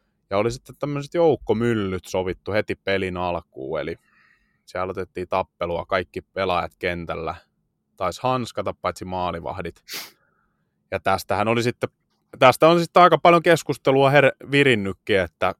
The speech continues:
että mitä tämmöisestä ollaan mieltä. Et jotkut asiantuntijat oli ollut ihan fiiliksissä ja valmentajatkin oli tainnut vissiin antaa aika paljon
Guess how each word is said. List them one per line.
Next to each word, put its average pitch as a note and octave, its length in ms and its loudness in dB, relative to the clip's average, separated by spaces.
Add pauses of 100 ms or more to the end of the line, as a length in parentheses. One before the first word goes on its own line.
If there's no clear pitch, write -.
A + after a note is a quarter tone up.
(100)
että F#2 160 -14
mitä G2+ 200 -4
tämmöisestä F#2+ 500 -6
ollaan G2+ 240 0
mieltä. F#2 420 -4 (300)
Et F2 120 -12 (520)
jotkut - 360 -6
asiantuntijat A2 580 -2
oli G#2 140 0
ollut G#2+ 280 -2
ihan A2 180 0
fiiliksissä G2 720 -4
ja F#2+ 200 0
valmentajatkin G2 640 -2
oli F2+ 100 -6
tainnut F2+ 340 -6
vissiin F2+ 300 -8
antaa F2+ 220 -4
aika F2 180 -4
paljon F#2 260 -4